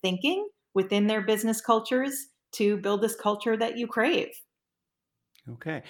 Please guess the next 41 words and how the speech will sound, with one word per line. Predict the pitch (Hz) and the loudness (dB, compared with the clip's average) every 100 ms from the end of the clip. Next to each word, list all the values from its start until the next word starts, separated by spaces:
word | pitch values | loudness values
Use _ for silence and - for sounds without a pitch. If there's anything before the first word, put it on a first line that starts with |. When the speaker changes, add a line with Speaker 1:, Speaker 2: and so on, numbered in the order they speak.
| - - - | -16 -16 -10
Speaker 2:
So | - 185 | -2 8
that | 254 311 | 10 10
assumes | 240 - 185 185 196 156 | 6 4 4 4 4 2
then | 101 98 104 110 | 2 4 2 2
that | 120 107 - - - | 4 4 2 -8 0
companies | 175 170 165 135 127 117 - - _ _ 117 | 4 6 4 2 2 0 -6 -16 _ _ 2
are | 117 107 | 4 4
looking | 104 143 170 123 104 | 4 2 2 2 0
for | - 107 90 85 | -2 -2 0 0
a | 104 | -4
creative | - 117 95 87 87 98 | -4 -2 -2 -2 -4 -6
work | 90 76 | -6 -6
culture. | 95 92 - 98 | -4 -4 0 0
Has | 120 | 2
that | 190 | 2
been | 202 214 | 4 2
your | 196 180 | 0 -2
experience, | - - 151 156 160 | -2 0 2 2 0
that | 113 - | -4 0
that's | 120 - | 0 0
what | 123 | -6
people | 127 113 | -6 -4
are | 110 | -2
looking | 113 117 127 | -2 -4 -6
for? | 123 131 135 - _ - - - _ | -4 -4 -4 -10 _ -20 -20 -20 _
Speaker 1:
You | 294 311 | 4 8
know, | 349 | 8
it's | 339 339 | 6 4
interesting. | 330 339 - 208 180 196 | 2 2 2 -2 0 4
I | 247 | 4
have | 277 302 202 | 4 0 2
yet | 233 320 359 | 6 6 6
to | 311 | 0
find | 269 247 233 226 | 2 4 4 2
a | 214 | 0
client | - 202 190 175 170 _ 190 | 2 4 4 0 -4 _ -2
that | 175 | 2
doesn't | 202 202 196 | 2 4 4
want | 185 165 | 2 2
to | |
innovate. | 165 147 120 | -2 -2 -4